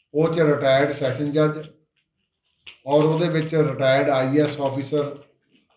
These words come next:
ਹੋਰ ਜਿਹੜੇ ਚੰਗੇ ਵਿਦਵਾਨ ਤੇ ਪੜ੍ਹੇ ਲਿਖੇ, ਉਹਨਾਂ ਦੀ ਉਹ ਸਬ ਕਮੇਟੀ ਬਣਾਈ ਆ। ਉਹ ਸਬ ਕਮੇਟੀ ਸਾਰੀ ਚੋਣ ਕਰੂਗੀ।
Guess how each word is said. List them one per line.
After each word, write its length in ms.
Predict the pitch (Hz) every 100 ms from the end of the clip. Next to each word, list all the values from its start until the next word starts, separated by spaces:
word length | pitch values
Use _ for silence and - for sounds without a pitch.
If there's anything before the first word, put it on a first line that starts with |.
| _ _ _ _ _
ਹੋਰ 440 | - 151 175 185 160
ਜਿਹੜੇ 600 | 175 180 185 180 - - _ _ _ _ _ _ _ -
ਚੰਗੇ 440 | 165 160 180 185
ਵਿਦਵਾਨ 920 | 151 156 143 135 139 151 160 160 156 - _ _ _ _ _ _ _ _
ਤੇ 40 | 156
ਪੜ੍ਹੇ 260 | 156 180 202
ਲਿਖੇ, 440 | 175 143 127 - - - _ _ _ _ _ _ _ _ _ _ _ -
ਉਹਨਾਂ 260 | 160 190 208
ਦੀ 180 | 208 196
ਉਹ 100 | 185
ਸਬ 280 | 143 160 151
ਕਮੇਟੀ 340 | 160 160 160 170
ਬਣਾਈ 420 | 147 131 139 156
ਆ। 60 |
ਉਹ 140 | 165 165
ਸਬ 320 | - 131 135
ਕਮੇਟੀ 420 | 139 139 139 139 151
ਸਾਰੀ 340 | 123 123 143
ਚੋਣ 360 | 143 135 135 135
ਕਰੂਗੀ। 460 | 131 123 127 127